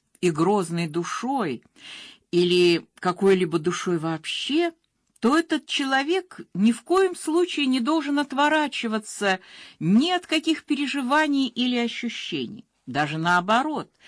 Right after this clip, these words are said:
этому человеку необходимо с головой уйти в бездонный океан сенсорных стимулов.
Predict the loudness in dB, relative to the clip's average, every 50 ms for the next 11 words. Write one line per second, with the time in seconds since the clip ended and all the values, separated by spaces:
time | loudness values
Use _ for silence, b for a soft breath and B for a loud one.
0 | B B B B B -6 -4 -2 -2 -2 -2 -2 -2 -4 -2 0 0 0 -2 -2
1 | -4 -4 -4 -4 -2 -2 -2 -2 -4 -6 -6 -4 -4 -4 -2 0 0 0 0 0
2 | -4 -4 -2 -2 2 2 2 2 0 -2 -2 -2 -2 0 0 0 -2 -4 -6 -10
3 | -14 -10 -4 -2 -2 0 -2 -4 B B B B B B -8 -8 -6 -2 -2 -2
4 | -2 -2 -6 -6 -2 0 2 2 2 2 2 2 2 2 0 -2 -4 -4 -4 0
5 | 2 2 4 4 2 2 0 -2 b b b b b b b b b -8 -2 0
6 | 0 0 0 -2 -2 0 2 2 2 4 4 4 2 2 0 -4 -8 -12 -12 -6
7 | -2 0 0 0 0 -2 -6 -10 -12 -16 _ _